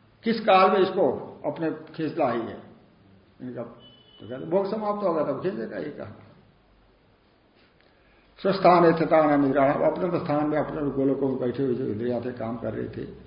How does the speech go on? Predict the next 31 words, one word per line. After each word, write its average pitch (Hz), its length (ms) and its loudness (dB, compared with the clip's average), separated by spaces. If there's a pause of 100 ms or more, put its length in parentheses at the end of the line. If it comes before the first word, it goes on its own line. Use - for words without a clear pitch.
(120)
उनको 53 280 -16 (1400)
जीवेन 165 360 8
आकर्षित 170 640 4
कालम 175 280 2
पृच्छति, 151 340 -4
जीव 156 200 0
के 175 100 0
द्वारा 175 240 0
जो 180 80 -2
आकर्षित 165 560 -2
होना, 151 180 0
आकर्षण 147 460 -4
होना, 147 280 -2
खींचा 139 400 -4
जाना 135 260 -2
है, 113 260 -4 (360)
उसके 165 200 -8
काल 175 300 2
पूछता 180 360 -4
पूर्ववर्ती, 120 320 -6
"कब 208 240 4
होगा 196 240 8
ये 151 60 4
काम?" 117 280 -6 (760)
मैंने 202 160 -6
मरण 220 280 -4
काल 190 180 0
में 165 80 -2
होगा, 147 200 -2
कब 247 260 -6
होगा? - 260 -10